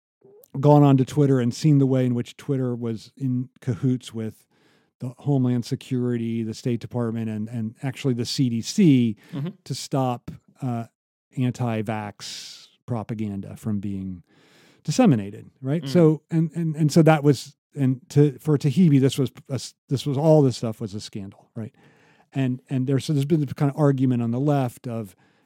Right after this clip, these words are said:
Speaker 1: is this a scandal or should, and, and so Fox News has jumped on this, about, especially about the Fauci
Speaker 2: Of course.
Speaker 1: C D C stuff, about how
Speaker 2: Mm-hmm.
Speaker 1: they've controlled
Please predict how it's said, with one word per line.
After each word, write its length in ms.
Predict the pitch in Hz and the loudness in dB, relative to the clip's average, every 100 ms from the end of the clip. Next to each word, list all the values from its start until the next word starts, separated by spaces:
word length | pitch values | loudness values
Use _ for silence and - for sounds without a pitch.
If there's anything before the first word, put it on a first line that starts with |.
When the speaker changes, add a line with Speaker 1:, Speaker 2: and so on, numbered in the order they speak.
| _ | _
Speaker 1:
is 160 | 131 110 | -10 -8
this 200 | 127 127 | -8 -8
a 60 | |
scandal 560 | - - 220 202 185 165 | -12 -2 4 6 6 4
or 260 | 151 143 131 | 2 0 0
should, 400 | - 139 120 123 _ - | -2 -4 -4 -12 _ -6
and, 260 | 135 127 127 | -4 -2 -4
and 260 | 131 127 - _ | -4 -4 -8 _
so 120 | - | -2
Fox 360 | 143 196 170 - | 2 4 4 6
News 220 | 185 165 | 6 6
has 220 | 143 113 127 _ _ _ _ - | 4 0 -6 _ _ _ _ 2
jumped 320 | 151 131 143 | 2 2 0
on 180 | 135 117 | 0 -2
this, 260 | 110 - | -4 -8
about, 180 | 117 127 | -8 -6
especially 420 | - 143 - 123 | -2 -2 0 -4
about 200 | 113 107 | -4 -6
the 80 | 110 | -8
Fauci 720 | - 113 113 - 110 101 92 _ _ _ _ | -6 -6 -6 -8 -8 -8 -10 _ _ _ _
Speaker 2:
Of 80 | - | -14
course. 80 | - | -4
Speaker 1:
C 80 | 117 | -4
D 100 | 110 | -4
C 260 | - 127 | -4 -4
stuff, 380 | 107 - 107 95 | -4 -8 -10 -10
about 240 | 107 107 110 | -10 -10 -8
how 140 | 110 | -8
Speaker 2:
Mm-hmm. 100 | 104 | -8
Speaker 1:
they've 180 | 101 - | -10 -10
controlled 580 | 107 - 110 101 98 | -12 -8 -8 -8 -10